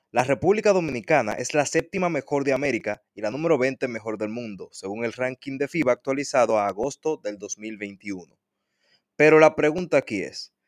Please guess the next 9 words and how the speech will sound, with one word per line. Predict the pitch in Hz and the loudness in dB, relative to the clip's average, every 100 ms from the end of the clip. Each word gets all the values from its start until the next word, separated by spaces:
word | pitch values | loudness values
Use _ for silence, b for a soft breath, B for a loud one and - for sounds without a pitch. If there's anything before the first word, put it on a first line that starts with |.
| _ _ _ _ _ | _ _ _ _ _
¿desde | 101 196 220 | 2 4 6
cuándo | 285 294 262 | 8 8 8
se | 185 | 2
está | 156 151 | 2 2
jugando | 139 135 131 117 | 4 0 2 0
basquetbol | 107 120 117 113 | -2 -2 0 0
en | 98 95 | -2 -8
R | 92 92 | -8 -4
D? | 117 190 | -4 -6